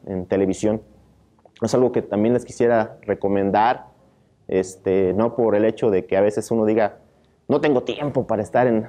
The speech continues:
en otras áreas o estar en otras labores", hay que buscar involucrarse desde muy, muy temprano en, en las, en los medios de comunicación. A veces, pues, no es,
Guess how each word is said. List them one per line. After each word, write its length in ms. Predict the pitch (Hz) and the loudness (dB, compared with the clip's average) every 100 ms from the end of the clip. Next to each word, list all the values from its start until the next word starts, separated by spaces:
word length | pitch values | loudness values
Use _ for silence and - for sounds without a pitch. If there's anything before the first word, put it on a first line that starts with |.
| 120 | -4
en 140 | 110 | -2
otras 320 | 120 127 - | -2 -2 0
áreas 560 | 123 131 143 139 - - | 2 2 2 0 -8 -4
o 180 | 107 101 | 0 0
estar 240 | 101 117 | 0 0
en 100 | 117 | 0
otras 340 | 120 123 117 107 | 0 -2 -2 0
labores", 440 | 104 117 131 139 | 2 2 2 0
hay 100 | 127 | 0
que 100 | 131 | 0
buscar 420 | 117 104 - 127 | 0 -2 0 0
involucrarse 560 | 143 120 110 101 127 135 | 2 2 0 0 -2 0
desde 220 | 113 104 | 0 0
muy, 220 | 110 127 - - | 0 -2 -6 -10
muy 200 | 123 131 | -4 -4
temprano 720 | - 120 117 113 135 123 104 - | 0 0 0 0 0 0 -2 -6
en, 260 | 107 98 98 - | -4 -4 -6 -6
en 100 | 104 | -6
las, 240 | 101 - | -6 -6
en 340 | 110 101 98 107 | -8 -6 -6 -4
los 140 | 104 | 0
medios 200 | 120 131 | 2 2
de 100 | 117 | 2
comunicación. 800 | 113 107 107 - 107 127 139 147 - _ _ _ _ | 0 0 -2 -2 -2 0 0 -2 -10 _ _ _ _
A 80 | 110 | 0
veces, 280 | 139 151 143 | 2 2 0
pues, 360 | 120 110 - | -2 -2 -2
no 240 | 120 131 143 | 0 2 2
es, 360 | 143 - - | 0 -4 -18